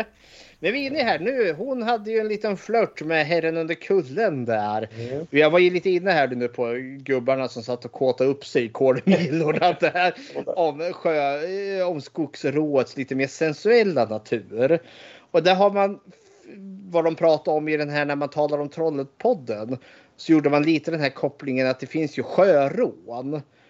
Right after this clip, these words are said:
Speaker 1: Eh, och, och det, och det kan man ju koppla tillbaka ända till Iliaden och Odyssean. Med sirenerna där och deras förföriska sång. Han, eh, Odysseus är det väl.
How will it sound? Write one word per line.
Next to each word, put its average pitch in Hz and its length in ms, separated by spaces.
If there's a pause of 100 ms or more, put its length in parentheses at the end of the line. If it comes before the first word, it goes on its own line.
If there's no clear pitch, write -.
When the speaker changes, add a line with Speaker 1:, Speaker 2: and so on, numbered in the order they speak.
(400)
Speaker 1:
Eh, 135 340
och, 175 60
och 175 360
det, 180 140 (160)
och 180 80
det 185 100
kan 196 180
man 190 60
ju 170 60
koppla 143 320
tillbaka 135 480
ända 123 200
till 123 460
Iliaden 120 680
och 120 80
Odyssean. 110 1040 (420)
Med 123 100
sirenerna 135 920
där 104 260
och 104 80
deras 104 320
förföriska 113 960
sång. 131 880 (440)
Han, 123 300
eh, 151 920
Odysseus 147 840
är 117 280
det 110 80
väl. 104 400